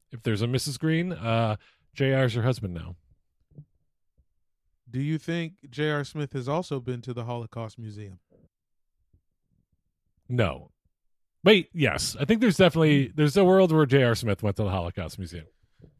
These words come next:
Speaker 2: Oh, yeah, come on. He definitely went to the Holocaust
Speaker 1: Yeah.
Speaker 2: Museum.
Speaker 1: If Justin Bieber went to the Anne Frank house and signed the guest book about saying that he thought, he thinks Anne Frank would have been a believer, <laughs> then I think J R Smith walked around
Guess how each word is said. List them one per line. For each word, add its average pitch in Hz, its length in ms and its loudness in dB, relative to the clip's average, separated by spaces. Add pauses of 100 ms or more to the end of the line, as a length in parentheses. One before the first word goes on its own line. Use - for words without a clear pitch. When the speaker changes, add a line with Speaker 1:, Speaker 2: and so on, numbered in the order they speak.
(840)
Speaker 2:
Oh, 147 200 -4
yeah, 127 240 -6
come 220 200 -6
on. 104 140 -8 (180)
He 196 100 -10
definitely 196 340 -8
went 113 140 -10
to 101 60 -18
the 101 80 -16
Holocaust 110 360 -12
Speaker 1:
Yeah. 92 160 -2
Speaker 2:
Museum. 147 220 -20 (480)
Speaker 1:
If 139 140 -2
Justin 165 400 0
Bieber 160 340 2
went 135 140 2
to 151 80 0
the 123 160 -4
Anne 123 120 -2
Frank 120 340 -2
house 101 520 -4 (400)
and 117 140 -8
signed 110 260 -4
the 107 60 -6
guest 107 260 -2
book 101 320 -4 (920)
about 110 300 -4 (480)
saying 110 320 -6
that 101 120 -4
he 110 80 -6
thought, 120 260 -8
he 120 140 -8
thinks 113 280 -8 (100)
Anne 117 180 -4
Frank 110 300 -6
would 113 100 -4
have 107 80 -4
been 110 140 -4
a 107 40 -6
believer, 107 640 -4 (400)
<laughs> - 380 -20
then 120 120 -2
I 123 60 2
think 135 220 -6
J 135 220 0
R 131 120 2
Smith 127 380 -2
walked 113 420 -2
around 107 520 -2